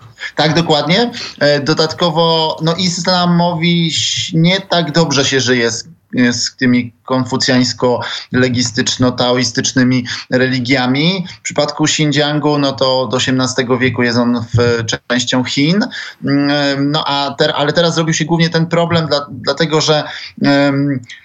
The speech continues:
no tak, Chińczycy jak zdobywali Xinjiang, jak odzyskiwali tak naprawdę pełną kontrolę nad Xinjiangiem na początku Chińskiej Republiki Ludowej, no to było ich kilka procent,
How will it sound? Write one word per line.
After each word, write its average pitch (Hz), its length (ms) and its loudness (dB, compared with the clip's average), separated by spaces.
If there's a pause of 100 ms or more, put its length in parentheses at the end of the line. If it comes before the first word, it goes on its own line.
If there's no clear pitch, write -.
(340)
no 165 80 2
tak, 147 240 0
Chińczycy 170 580 2
jak 160 360 0
zdobywali 156 520 0
Xinjiang, 151 600 0
jak 127 220 -4
odzyskiwali 160 720 0
tak 143 160 -2
naprawdę 135 360 -2
pełną 143 280 -2
kontrolę 143 460 0
nad 139 180 0
Xinjiangiem 139 520 0
na 131 80 0
początku 139 440 -4
Chińskiej 135 320 -2
Republiki 135 440 -2
Ludowej, 139 580 2 (340)
no 143 80 0
to 170 100 0
było 170 200 4
ich 165 80 2
kilka 175 280 2
procent, 123 520 -2